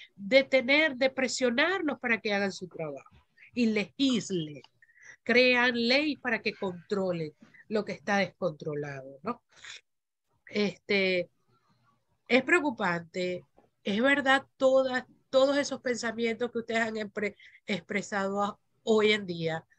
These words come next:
pero como siempre les digo al final, no pierdan la fe y la esperanza, y en la constancia y en la lucha es que se va a ver el esfuerzo.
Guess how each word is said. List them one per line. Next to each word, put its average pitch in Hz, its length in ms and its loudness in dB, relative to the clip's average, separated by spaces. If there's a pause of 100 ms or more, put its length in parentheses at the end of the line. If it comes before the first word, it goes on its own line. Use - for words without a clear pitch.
(720)
pero 254 440 6
como 247 220 -2
siempre 285 400 -2
les 277 160 0
digo 269 220 2
al 262 80 4
final, 220 540 -4
no 240 160 -2
pierdan 226 360 -2
la 202 140 -2
fe 202 180 -4
y 202 60 0
la 196 80 -4
esperanza, 156 720 -10 (400)
y 220 120 4
en 226 180 4
la 220 160 2
constancia 196 1200 -2 (320)
y 202 160 2
en 196 160 4
la 180 140 0
lucha 208 920 0
es 170 140 -8
que - 120 -10
se - 180 -4
va 180 120 0
a 175 40 0
ver 180 180 2
el 175 140 0
esfuerzo. 147 760 -10